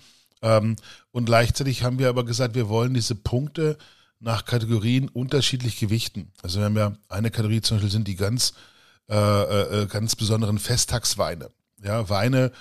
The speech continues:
für Weihnachten in den Jahrgängen zweitausendzehn bis zweitausendneunzehn, das gibt's auch nicht so oft,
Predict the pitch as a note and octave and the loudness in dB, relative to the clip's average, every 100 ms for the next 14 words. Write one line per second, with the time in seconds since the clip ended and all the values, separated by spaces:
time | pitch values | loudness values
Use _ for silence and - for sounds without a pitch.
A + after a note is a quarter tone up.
0 | - _ - B2 A2+ A2 A#2+ D3+ C#3 - | -20 _ -4 2 2 4 2 2 -2 -2
1 | C#3+ C#3+ B2 A#2 A2 A2 A#2+ C3 B2+ A#2 | -8 -6 -2 0 2 2 2 0 0 0
2 | A2 - A2+ A#2 G2 G2+ - - B2 C3+ | -2 -2 0 0 -2 -4 -4 -2 0 0
3 | D3+ B2 - A#2+ A#2+ G2+ G#2+ G#2 D3 - | 0 -2 0 -2 -2 -2 0 0 0 -2
4 | D3 A#2 - - - G#2+ D#3 - F#3 F3 | -2 -2 -4 -6 -6 -4 -2 -2 -2 -4
5 | - | -6